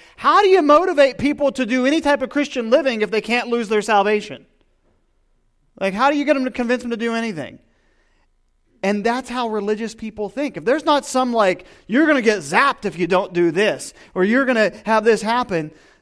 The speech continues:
um, there is no motivation. But if you have it by grace, Paul's trying to say that you, that, that they assume, "If you only get this by grace, then you're not gonna live right." But the scriptures actually teach the opposite. That, and that's what we're doing as we take the Lord's table today.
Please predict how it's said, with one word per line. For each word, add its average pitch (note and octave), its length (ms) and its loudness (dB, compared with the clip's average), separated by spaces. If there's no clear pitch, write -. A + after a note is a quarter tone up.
um, E3 440 -2
there F#3 120 2
is F#3 120 0
no A#3 180 -2
motivation. D#3+ 840 -2
But A#3 80 4
if A3 100 2
you C4 160 -2
have C4+ 320 -4
it A3+ 100 -4
by F#3+ 200 -2
grace, G3 840 -4
Paul's C4 340 -2
trying B3+ 140 -6
to A3 80 -6
say B3+ 260 -2
that A3 160 0
you, A#3+ 480 -8
that, G3 220 0
that A#3 140 -2
they A#3+ 140 4
assume, A#3+ 240 -2
"If F#3 100 -8
you D#4 100 0
only D#4 140 0
get C4 100 -6
this B3 120 -10
by G3 160 -2
grace, A#3 340 -4
then G3 100 -8
you're F#3 80 -4
not F3+ 140 -4
gonna F3 120 -8
live A3 240 -4
right." C3 300 -8
But A#3 180 -8
the A3 140 -8
scriptures D4 560 -10
actually G#3+ 380 -6
teach F#3+ 280 -14
the B3+ 140 -10
opposite. C#4+ 720 -10
That, A3+ 220 -2
and A#3+ 120 -2
that's C#4+ 180 -2
what B3 120 -6
we're B3 100 -4
doing C#4+ 240 -2
as G#3 100 -6
we C#4+ 200 -2
take C4+ 320 -4
the A3+ 100 -2
Lord's A#3 260 0
table C4+ 300 -4
today. C#3+ 460 -6